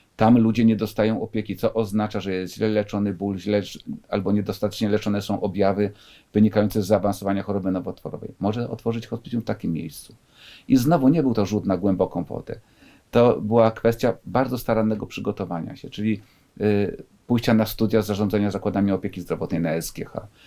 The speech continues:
Tam udało mi się nawet napisać pracę, która dostała nagrodę rektora, y, pierwszego stopnia, więc to też było dla mnie bardzo takie wyróżnienie, tak jakby myśl, że robi-, jednak dobrze, że w tym miejscu się tam znalazłem.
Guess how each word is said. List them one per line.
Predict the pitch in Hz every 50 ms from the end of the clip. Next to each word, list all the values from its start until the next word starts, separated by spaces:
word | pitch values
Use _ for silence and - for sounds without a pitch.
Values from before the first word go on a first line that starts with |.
| - _ -
Tam | - 92 95
udało | 98 92 98 92 92
mi | 92
się | - 90
nawet | 92 82 - - 90
napisać | 87 85 - - 104 - -
pracę, | - 92 92 87 - - -
która | - 82 78
dostała | 76 - - - - - 82
nagrodę | 82 82 87 87 82 85
rektora, | 85 87 - - 92 80 78 - - _ _ _ _ _ - - _ - -
y, | 90 90 87 85 85 - - 80 - - - - - - - - - - - -
pierwszego | - - - - 87 85 -
stopnia, | - - 92 87 - - 98 98 92
więc | 92 90 -
to | - 92
też | - 95 87 -
było | - 90 90
dla | 90 90 90
mnie | 92 98 90
bardzo | 82 92 92 - 98
takie | - 87 - - 92 90 - -
wyróżnienie, | - 92 101 98 98 98 - - 90 92 98 98 90
tak | 85 - -
jakby | 90 87 - 90
myśl, | 90 98 95 - -
że | - 98 95 - _ _ - - - _ _ _ -
robi-, | 101 92 95 - 107 110
jednak | 104 104 104 104 95 -
dobrze, | - - 117 107 98 107 98
że | 104 98
w | -
tym | - 107
miejscu | 101 98 95 - 104
się | -
tam | - 98 98 95
znalazłem. | - 110 107 104 95 85 82 - 87 - -